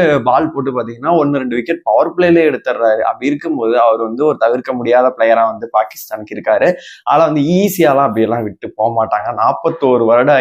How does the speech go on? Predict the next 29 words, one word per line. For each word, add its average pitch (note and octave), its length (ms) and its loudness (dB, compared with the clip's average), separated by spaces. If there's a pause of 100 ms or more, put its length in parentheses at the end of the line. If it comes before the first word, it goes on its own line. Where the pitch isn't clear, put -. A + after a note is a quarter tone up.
(120)
ஏசியன் A#2 380 -6
கப்ல A2+ 300 -2
பாத்தீங்கன்னா G#2 420 -2 (540)
இந்தியா D3+ 400 4 (300)
எட்டு - 240 -2 (100)
முறை C#3+ 180 2
வந்து A#2+ 220 0 (100)
கோப்பை A#2 300 2
அடிச்சிருக்காங்க, G#2+ 500 -4 (100)
பாகிஸ்தான் B2+ 680 -6
இரண்டு A#2+ 240 0
முறை A2+ 220 2
அடிச்சிருக்காங்க. G#2 540 -4 (500)
முதல் F3+ 360 4 (100)
முறையா D3 260 4 (220)
ரெண்டு B2 280 -2
பேர் B2+ 180 0
வந்து A2 180 -4 (140)
ஃபைனல்ல A2+ 500 0
வந்து G#2+ 180 -4 (120)
மோத A2 260 2
இருக்காங்க. G#2+ 460 -2
இந்த A#2+ 240 -2 (400)
ஏசியன் C#3+ 340 -4
கப் - 180 -12
ஸ்டார்ட் C#3+ 340 0
ஆகிறதுக்கு C3 380 -2
முன்னாடி B2 220 0
நம்மளே A#2+ 280 0